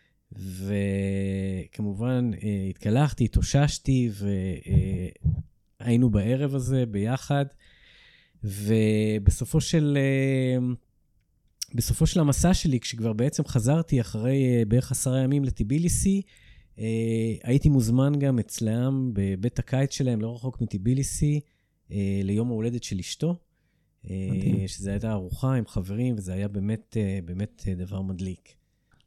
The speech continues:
Speaker 2: אני, אני, אם אתה מרשה לי, אני כן אוסיף עוד, אה, עוד איזה חוויה שהייתה
Speaker 1: לך
Speaker 2: לי,
Speaker 1: זה.
Speaker 2: כי, כי, אה, נזכרתי בגוגל טרנסלייט והיה לי קשה לפספס. אז, אה, לפני שנתיים שטיילתי בשוויץ, היה איזשהו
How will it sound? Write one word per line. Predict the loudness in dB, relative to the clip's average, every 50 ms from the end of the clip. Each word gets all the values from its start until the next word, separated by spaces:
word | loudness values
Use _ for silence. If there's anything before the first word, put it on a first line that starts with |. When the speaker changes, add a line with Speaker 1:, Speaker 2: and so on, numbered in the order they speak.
| _ 2
Speaker 2:
אני, | 4 4 4 4 4 4 4 4 2 2 2 2 0 0 -2 -6 _ _ _ -6
אני, | -4 -4 -4 -4 -4
אם | -4 0 4
אתה | 4 4
מרשה | 4 4 2 2 4 4
לי, | 4 4
אני | 2 0 0
כן | 2 2 2
אוסיף | 2 0 0 -2 -4 -4 -4
עוד, | -6 -8 -4 -4
אה, | -2 -2 -2 -4 -6 -6
עוד | -4 -2 -2
איזה | 0 0 0
חוויה | 0 0 0 0 0
שהייתה | 2 4 4 4 4 4
Speaker 1:
לך | 4 4
Speaker 2:
לי, | 4 2
Speaker 1:
זה. | 0 -2
Speaker 2:
כי, | -4 -6 -6 -6 -4 -4 -6 -8 -8 -10 _
כי, | -14 -10 -6 -6 -4 -4 -4 -4
אה, | -4 -4 -4 -6 -8 -10 -16 -20 _ _ _ _ _ 0
נזכרתי | 2 2 4 4 4 6 6 6 6
בגוגל | 6 6 6 6 4 4
טרנסלייט | 4 2 4 4 4 4 4 2 4
והיה | 2 2 0
לי | 0
קשה | 0 -2 -2 -2 -2
לפספס. | -4 -2 -4 -8 -8 -6 -4 -4 -4 -4 -6 -12 _ _ _ _ _ _ _ -14 -14 -14 -16 -18 -20 -20 -20 _ _ _ _ _ -2
אז, | 0 0 0 2 2
אה, | 2 2 2 2 2
לפני | 0 0 2 4 4 6 6 4 4
שנתיים | 4 4 6 6 6 6
שטיילתי | 6 4 4 4 4 4 4 4
בשוויץ, | 4 4 4 2 2 0 2 2 2 2 4 4
היה | 6 6 6 6
איזשהו | 6 4 4 2 2 -2 -2 -2 -2 -4 -4 -6 -6 -8 -10